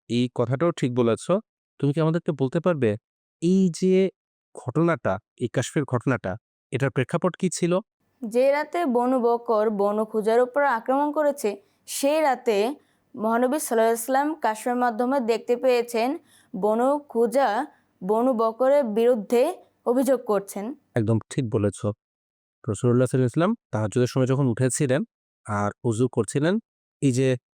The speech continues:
Speaker 1: কথাগুলো বলা হলো যে নুসেরতা এবং লাব্বাইক এই কথাগুলো বলেছিলেন, ওই কাশ্মীর ঘটনাটাতেই রাসূলুল্লাহ সাল্লাল্লাহু আলাইহি ওয়াসাল্লাম দেখেছিলেন যে তারা এসে অভিযোগ করছে, বনু খুজা এসে বনু বকরের বিরুদ্ধে অভিযোগ করছে। কিন্তু এটা কি খালি কাশ ছিল নাকি বাস্তবেই বনু খুজা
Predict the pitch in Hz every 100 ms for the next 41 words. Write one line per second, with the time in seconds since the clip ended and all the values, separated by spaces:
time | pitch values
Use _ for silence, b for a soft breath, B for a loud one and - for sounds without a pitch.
0 | _ - 120 131 135 123 120 120 110 113
1 | 110 - _ - 113 113 110 117 - 117
2 | 107 110 107 104 110 110 107 110 123 127
3 | 113 110 - 156 233 _ - 147 - 131
4 | - 147 143 151 151 165 247 220 127 131
5 | 113 113 117 107 120 113 101 110 - 147
6 | 233 - 127 160 - 104 110 104 202 190
7 | 117 117 - 107 - 104 110 - 120 127
8 | 139 139 143 123 117 104 110 117 127 131
9 | 208 143 120 123 113 - 113 95 _ _
10 | - 143 165 151 156 151 185 185 - 143
11 | - - 226 208 104 _ _ _ 107 123
12 | 110 104 107 - 220 226 165 98 - _
13 | _ _ 107 117 113 - 113